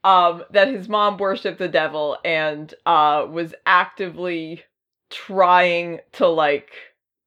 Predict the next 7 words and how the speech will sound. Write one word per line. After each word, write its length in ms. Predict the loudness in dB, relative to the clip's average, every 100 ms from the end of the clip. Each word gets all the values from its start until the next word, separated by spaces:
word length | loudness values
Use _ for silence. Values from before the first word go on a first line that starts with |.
| _
corrupt 720 | -4 -2 2 2 2 -6 _ _
her 300 | -8 -4 -4
children 880 | -6 -4 0 0 0 -2 -2 -10 -14
so 260 | -6 -2 0
that 240 | 2 2 4
they 300 | 4 4 -2
could, 440 | -4 -4 -4 -12